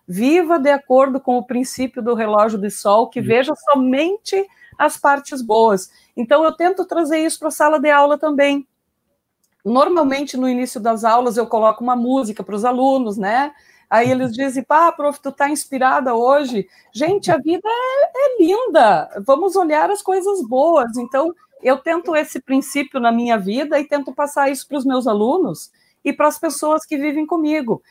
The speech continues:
Speaker 1: E na educação, tem que ser assim também.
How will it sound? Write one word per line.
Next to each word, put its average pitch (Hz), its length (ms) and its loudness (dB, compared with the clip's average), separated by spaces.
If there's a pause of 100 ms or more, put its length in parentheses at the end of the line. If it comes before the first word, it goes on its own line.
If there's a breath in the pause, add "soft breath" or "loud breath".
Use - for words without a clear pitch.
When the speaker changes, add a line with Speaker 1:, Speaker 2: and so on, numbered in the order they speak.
(200 soft breath)
Speaker 1:
E 262 120 2
na 277 220 4
educação, 269 840 0 (320)
tem 320 160 0
que 320 60 -12
ser - 180 -2
assim 330 280 -2
também. 359 520 -2